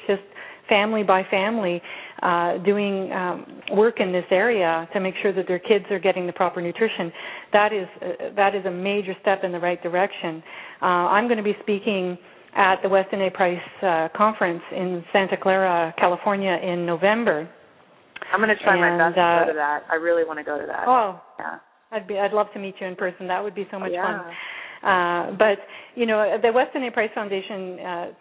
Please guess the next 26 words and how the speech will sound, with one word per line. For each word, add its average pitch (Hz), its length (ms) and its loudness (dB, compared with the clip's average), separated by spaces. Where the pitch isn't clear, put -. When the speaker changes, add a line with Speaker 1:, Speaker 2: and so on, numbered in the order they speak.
Speaker 1:
you 214 80 -10
know, 185 120 -4
as 190 240 2
a, 190 100 0
as 180 60 -6
a 185 60 0
group 226 380 0
is 185 160 -4
just 180 260 -6
doing 190 180 -4
so 240 240 4
much, 208 360 2
uh, 170 300 2
at 185 140 -2
so 240 60 6
many 240 200 2
different 202 320 0
angles 185 420 2
to 196 60 -2
help 180 220 2
fix 190 240 -2
this 180 160 -2
problem. 180 520 2
And 175 160 -4
anybody, 190 520 2
uh, 185 100 4